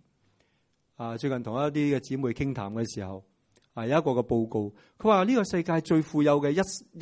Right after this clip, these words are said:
個percent嘅人呢，擁有所有全世界嘅財富八十二個percent。一個percent嘅人，最富有嘅人擁有八十二個percent。如果我再睇下啲報告就話呢，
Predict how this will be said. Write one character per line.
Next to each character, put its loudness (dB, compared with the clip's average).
個 -2
percent -4
嘅 -2
人 -8
呢， -10
擁 2
有 4
所 2
有 6
全 -6
世 -2
界 -4
嘅 -2
財 -8
富 -6
八 2
十 -2
二 -2
個 -4
percent。 -6
一 6
個 2
percent -2
嘅 -2
人， -8
最 6
富 2
有 4
嘅 0
人 -4
擁 2
有 10
八 -2
十 -4
二 -6
個 -2
percent。 -6
如 6
果 10
我 8
再 4
睇 0
下 4
啲 2
報 2
告 0
就 -2
話 -4
呢， -6